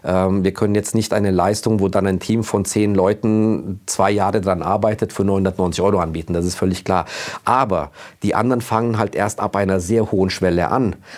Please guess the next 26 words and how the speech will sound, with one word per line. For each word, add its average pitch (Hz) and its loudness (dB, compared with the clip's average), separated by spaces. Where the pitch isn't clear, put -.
Und 92 -2
wir 95 2
können 101 0
halt 98 -2
beides. 92 -2
Also 82 -4
wir 87 0
können 107 0
den 95 0
kleinen 92 0
Mittelständler 135 -2
bedienen, 123 0
genauso 98 2
wie 95 2
mittelgroße 113 0
Unternehmen 104 0
und 98 0
auch - -2
die 92 -6
Großkonzerne. 82 -4
Ich 73 -4
hatte 95 -2
ja 90 -2
vorhin 98 0
noch 95 0
das - -4